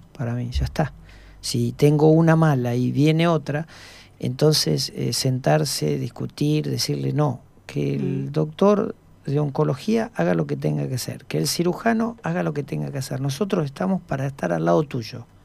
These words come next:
Speaker 1: ¿sí? Lo que venga se sorteará". Eh, bueno, yo siempre digo que mi formación fue en el Centro Oncológico de La Plata, ¿no? Entonces, donde ahí era, vamos todos juntos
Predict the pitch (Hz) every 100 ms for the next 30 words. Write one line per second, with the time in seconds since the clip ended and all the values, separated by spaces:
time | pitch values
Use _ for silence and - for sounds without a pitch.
0 | _ - - - - 147 156 139 147 139
1 | 156 185 220 240 247 - - - 151 143
2 | 143 135 143 139 113 - - - - -
3 | _ 127 120 113 113 135 120 127 127 143
4 | 139 135 135 151 147 135 131 131 - 131
5 | 127 120 151 151 151 143 139 127 143 143
6 | 139 135 131 135 139 151 143 135 127 -
7 | 120 - - - _ - - - - -
8 | 127 135 135 143 135 139 123 - - 135
9 | 135 139 147 147 185 226 208 202 170 -
10 | - - _ - 120 135 165 165 139 185
11 | 196 190 - 196 214 190 254 220 -